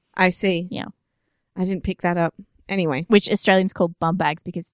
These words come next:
Speaker 2: fanny means something different here.
Speaker 1: Yes. Um, but yeah, it was, it was really cute. I thought they could have brought that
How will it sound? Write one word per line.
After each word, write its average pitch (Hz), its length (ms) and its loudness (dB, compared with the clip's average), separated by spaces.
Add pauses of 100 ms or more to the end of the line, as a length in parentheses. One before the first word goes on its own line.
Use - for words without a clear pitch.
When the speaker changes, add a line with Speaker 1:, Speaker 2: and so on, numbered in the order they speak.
(180)
Speaker 2:
fanny 160 260 -2
means 156 220 -8
something - 340 -12
different - 340 -10
here. - 180 -16 (180)
Speaker 1:
Yes. - 340 -4 (460)
Um, 202 400 4
but 214 120 2
yeah, 208 200 6
it 123 60 2
was, 196 240 -2
it 208 120 0
was 196 160 -2
really 190 200 -2
cute. 175 320 -2 (140)
I 190 100 4
thought 277 180 2
they 320 100 0
could 247 140 0
have 196 100 -6 (140)
brought 185 180 6
that - 160 0